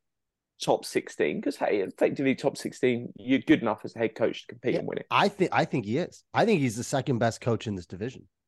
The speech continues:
Speaker 2: if I'm being honest. I think Tomlin's the best coach. I think Stefanski's the second, Harbaugh's the third, Zac Taylor's the fourth.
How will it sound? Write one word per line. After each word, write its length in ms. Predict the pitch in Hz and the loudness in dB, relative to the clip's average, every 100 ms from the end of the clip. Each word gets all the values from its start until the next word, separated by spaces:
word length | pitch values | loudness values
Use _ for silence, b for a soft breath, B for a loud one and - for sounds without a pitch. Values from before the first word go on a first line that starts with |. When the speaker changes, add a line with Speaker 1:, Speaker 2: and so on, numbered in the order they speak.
| _ | _
Speaker 2:
if 80 | - | -6
I'm 120 | 117 | -4
being 160 | 104 92 | -2 -4
honest. 380 | 104 - - _ _ _ _ _ _ _ | -6 -8 -16 _ _ _ _ _ _ _
I 100 | 120 | 2
think 160 | 139 127 | 4 2
Tomlin's 520 | - 127 151 165 156 | 2 4 4 4 2
the 100 | 135 | 0
best 260 | 123 127 - | 0 0 0
coach. 340 | 123 110 120 - | -2 -2 -4 -6
I 80 | |
think 220 | 117 113 - _ _ | -6 -6 -10 _ _
Stefanski's 640 | - - 135 127 127 143 110 | -10 -2 4 4 4 -2 -4
the 80 | |
second, 380 | 117 135 120 151 | -4 -2 0 -2
Harbaugh's 520 | - - 127 123 120 | -2 0 2 2 2
the 80 | 101 | 0
third, 240 | - 127 123 | -4 -4 -2
Zac 200 | 120 113 | -4 -4
Taylor's 240 | 120 113 | -4 -4
the 80 | 123 | -6
fourth. 200 | - 98 | -10 -10